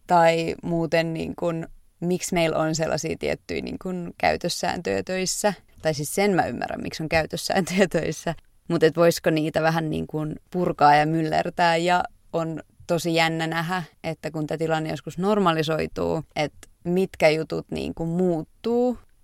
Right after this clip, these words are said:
Että palataanko me taas siihen ihan samaan normaaliin, mikä meillä oli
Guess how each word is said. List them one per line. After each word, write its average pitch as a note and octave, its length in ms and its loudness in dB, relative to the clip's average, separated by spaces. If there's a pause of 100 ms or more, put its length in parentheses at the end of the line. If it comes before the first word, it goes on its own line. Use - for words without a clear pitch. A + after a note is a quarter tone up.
(140)
Että D#3+ 160 0
palataanko D#3+ 500 4
me E3 80 -10
taas E3 280 -2
siihen D#3+ 220 -6
ihan D#3 140 -6
samaan D#3 340 -2
normaaliin, D#3+ 560 -4
mikä E3 220 -4
meillä D#3 240 -6
oli D#3+ 100 -10